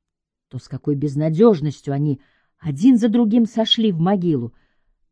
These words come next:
объясняется именно утратой чувства правоты. Их будущий конец — судьба чевенгурских апостолов у Платонова.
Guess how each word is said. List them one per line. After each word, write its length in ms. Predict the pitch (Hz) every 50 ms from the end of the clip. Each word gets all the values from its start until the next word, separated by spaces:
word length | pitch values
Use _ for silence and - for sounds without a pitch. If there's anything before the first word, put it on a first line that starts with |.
| _ _ _ _
объясняется 920 | 131 127 123 127 117 - - - 135 123 120 117 - - - - 127 123 - _ _ _ _ _ _ _ _ _ _ _ _ _ _ _ _ _ _ _ _ _ _ _ _ _ _ _ _
именно 880 | 165 190 208 233 247 233 233 240 233 220 214 208 208 214 214 208 208 _ _ _ _ _ _ _ _ _ _ _ _ _ _ _ _ _ _ _
утратой 760 | - 180 170 - - 165 160 170 185 190 - _ - 185 180
чувства 600 | 180 - - - 147 147 - - - _ - 156
правоты. 840 | 156 - - 147 143 147 139 139 143 - _ - - 104 110 117 - _ _ _ _ _ _ _ _ _ _ _ _ _ _ _ _ _ _ _ _ _ _ _
Их 220 | - 151 151 151 143
будущий 500 | 139 165 175 175 160 - - - 175 170
конец — 640 | - 165 156 160 170 190 202 196 - - - - _ _ _ _ _ _ _ _ _ _ _ _ _ _ _ _ _ _
судьба 500 | _ - - 170 175 160 156 160 175 185
чевенгурских 840 | - - - 185 170 170 165 160 156 175 175 - - - 180 - -
апостолов 680 | 180 170 - - 147 143 139 - - - 147 143 139 139 _ _
у 80 | - 135
Платонова. 640 | - 135 139 135 - - 135 131 131 131 131 131